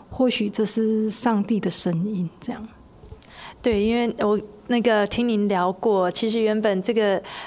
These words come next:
Speaker 2: 呃，五届的失智据点基本上没有什么人愿意去啊，因为路途遥远，那带失智的长辈吃力不讨好。您当时一去看到的情况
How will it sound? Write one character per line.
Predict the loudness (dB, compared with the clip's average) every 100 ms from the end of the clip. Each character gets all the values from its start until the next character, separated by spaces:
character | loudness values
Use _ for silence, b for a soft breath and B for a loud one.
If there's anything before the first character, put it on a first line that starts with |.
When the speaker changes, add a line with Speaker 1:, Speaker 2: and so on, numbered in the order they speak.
| -8
Speaker 2:
呃， | -2 0 0 -2 -6 -14 -20 -20 -6
五 | -4 0
届 | 0 2
的 |
失 | 2 -2
智 | -2 -2
据 | -2 -2
点 | 0 -2 -4 -12 -16 -6
基 | -2
本 | 0 0
上 | 0 0
没 | 2
有 | 0
什 | -2 -4
么 | -4
人 | -6 -4
愿 | -2 0
意 | -2
去 | -4 -4 -2 -2
啊， | -4
因 | -2 0
为 | 0
路 | 0 -2
途 | -4 -4
遥 | -2 -2 -2
远， | -2 0
那 | 0 0
带 | 0 -2
失 | -2 -4
智 | -2
的 | -2
长 | -2 -6
辈 | -6 -4
吃 | -4 -2
力 | -4
不 | -6
讨 | -6 -4 -4
好。 | -4 -8 B B B B
您 | -4 -2
当 | 0 0
时 | -2 -4
一 | -4 -4
去 | -4 -2 -2 -2 B -6
看 | -2 0
到 | 2 0
的 | 0 -2 -4 -8 -16 -8
情 | -6 -4
况 | -2 -2 -2